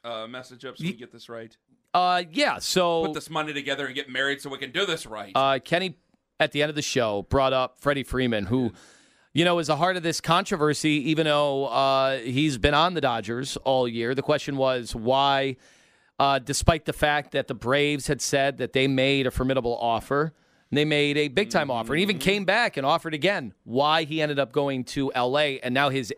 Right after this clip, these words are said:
Speaker 2: agent, his former agent, is at the center of it.
Speaker 1: Mm-hmm.
Speaker 2: And the fact that he got rid of his agent, and now it's gotten contentious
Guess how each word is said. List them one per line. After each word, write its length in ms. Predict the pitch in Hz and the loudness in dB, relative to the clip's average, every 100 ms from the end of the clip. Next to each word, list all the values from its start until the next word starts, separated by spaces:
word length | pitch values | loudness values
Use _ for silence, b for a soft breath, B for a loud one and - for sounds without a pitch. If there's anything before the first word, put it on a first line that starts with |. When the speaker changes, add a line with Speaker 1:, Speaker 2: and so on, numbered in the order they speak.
| - | -2
Speaker 2:
agent, 420 | 165 190 120 113 | 0 0 0 0
his 160 | 127 - | 0 0
former 440 | - 196 208 147 | 0 0 0 -2
agent, 440 | 113 107 104 104 - b b b - | -2 -4 -2 -4 -6 b b b -2
is 160 | 147 | 2
at 160 | 175 170 | 2 0
the 80 | 143 | -4
center 340 | - 226 175 | -2 0 -2
of 140 | 101 98 | -4 -6
it. 120 | - - | -8 -12
Speaker 1:
Mm-hmm. 320 | 135 135 131 131 | -14 -12 0 2
Speaker 2:
And 100 | 160 | 2
the 40 | |
fact 320 | 175 165 156 | 2 0 0
that 300 | 156 143 - _ _ _ | 0 0 -4 _ _ _
he 160 | 120 | -2
got 180 | 165 170 | 2 0
rid 140 | 170 240 | 0 0
of 60 | |
his 180 | 190 120 | 0 -2
agent, 400 | 120 110 135 151 143 | -2 0 0 0 0
and 80 | |
now 120 | 143 175 | 2 2
it's 100 | - | 2
gotten 240 | 175 160 | -2 -2
contentious 840 | 151 135 143 202 165 135 139 - | -4 -2 0 0 0 -2 -2 -6